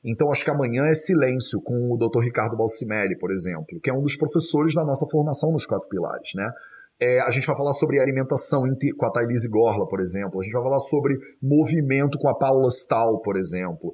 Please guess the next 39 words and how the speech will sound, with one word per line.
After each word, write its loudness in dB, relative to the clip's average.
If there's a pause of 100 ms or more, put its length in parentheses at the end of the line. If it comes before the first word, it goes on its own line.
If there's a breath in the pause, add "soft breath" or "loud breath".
(160 loud breath)
A -2
gente 0
vai 2
falar 0
sobre 0
sono 0
com 2
a 0
doutora 2
Gabriela 2
Pantaleão, 2
por -2
exemplo. -2
Então, -6
essa 0
semana, 2 (400 loud breath)
a -2
semana -2
vai 0
ser 2
recheada 2 (320 loud breath)
de 0
conteúdo 2
sobre -2
os -4
quatro -6
pilares, -4 (220 loud breath)
pra 2
gente 0
poder 4
se 2
aprofundar 2
nos 0
seus 2
quatro -6
pilares, -10 (120)
né? -2 (260 loud breath)
E 4
isso 0